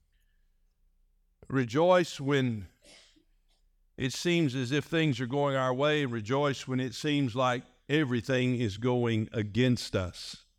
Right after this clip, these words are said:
God has said in his word, he's commanded that we rejoice evermore. Uh, the word rejoice means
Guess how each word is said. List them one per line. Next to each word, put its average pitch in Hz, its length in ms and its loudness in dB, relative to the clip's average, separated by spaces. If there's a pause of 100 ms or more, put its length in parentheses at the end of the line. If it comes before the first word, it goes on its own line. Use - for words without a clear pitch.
(1800)
God 120 260 2
has 107 140 -6
said 127 360 0
in 113 140 0
his 98 180 -4
word, 110 440 0
he's 101 160 -6
commanded 110 640 -2
that 110 180 0
we 117 320 -2 (280)
rejoice 113 840 0
evermore. 120 760 0 (1200)
Uh, - 200 -6
the 156 120 -2
word 196 300 2
rejoice 156 640 0
means 147 600 0